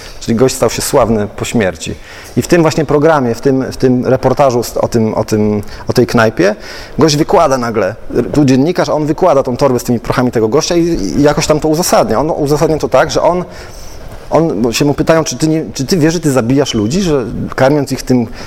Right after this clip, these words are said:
gównem zabijasz ludzi? A on mówi, nie, nie, nie. Ja im pokazuję,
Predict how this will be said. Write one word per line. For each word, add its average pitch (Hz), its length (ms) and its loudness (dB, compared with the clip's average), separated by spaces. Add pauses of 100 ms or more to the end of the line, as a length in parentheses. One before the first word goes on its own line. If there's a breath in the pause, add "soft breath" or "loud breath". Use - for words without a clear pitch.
(480 loud breath)
gównem 104 340 -2
zabijasz 113 440 2
ludzi? 113 280 0
A 147 40 0
on 160 60 -2
mówi, 139 180 0
nie, 123 140 2
nie, 110 120 0
nie. 90 180 -2 (200 loud breath)
Ja 120 100 4
im 156 100 0
pokazuję, 123 580 0